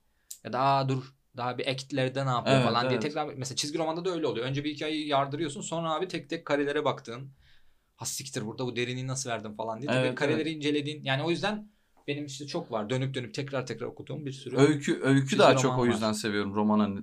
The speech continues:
Speaker 2: nazaran.
Speaker 1: Ha.
Speaker 2: Hani öykü çünkü hem çok kez
Speaker 1: Tabii,
Speaker 2: okuyabiliyorsun.
Speaker 1: ara
Speaker 2: Her
Speaker 1: verebiliyorsun.
Speaker 2: seferinde de
Speaker 1: Doğru.
Speaker 2: şey yapabiliyorsun. Bir de hani, e, çok kısa sürede okuduğun için en azından bir öyküyü bitirip
Speaker 1: Doğru.
Speaker 2: hayatına devam
Speaker 1: Evet.
Speaker 2: edebiliyorsun. Roman ya da işte daha uzun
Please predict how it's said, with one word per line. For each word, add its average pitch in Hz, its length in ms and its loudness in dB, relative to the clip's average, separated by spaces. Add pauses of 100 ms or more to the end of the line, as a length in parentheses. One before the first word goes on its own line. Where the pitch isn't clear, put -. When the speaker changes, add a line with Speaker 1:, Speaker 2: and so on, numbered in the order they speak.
Speaker 2:
nazaran. 104 480 0
Speaker 1:
Ha. 104 280 -8
Speaker 2:
Hani 98 320 0
öykü 120 340 0
çünkü 156 300 -2
hem 175 180 2
çok - 280 -2
kez 127 160 4
Speaker 1:
Tabii, 120 100 4
Speaker 2:
okuyabiliyorsun. 113 500 2
Speaker 1:
ara 123 100 4
Speaker 2:
Her 127 60 4
Speaker 1:
verebiliyorsun. 131 260 0
Speaker 2:
seferinde 127 320 2
de 123 160 4
Speaker 1:
Doğru. 113 180 -6 (200)
Speaker 2:
şey 127 200 2
yapabiliyorsun. 123 840 0
Bir 135 80 0
de 156 260 4 (300)
hani, 127 420 4
e, 113 440 2
çok 180 200 4
kısa - 180 2
sürede 165 280 2
okuduğun 185 300 0
için 214 160 0
en 143 40 2
azından 151 260 2
bir 139 100 4
öyküyü 135 280 0
bitirip 180 340 -2
Speaker 1:
Doğru. 117 320 -4
Speaker 2:
hayatına 135 540 4
devam 135 280 4
Speaker 1:
Evet. 135 100 4
Speaker 2:
edebiliyorsun. 135 360 0
Roman 131 480 4
ya 120 200 -2
da 120 60 0
işte 123 220 -6
daha 120 140 4
uzun 120 280 -2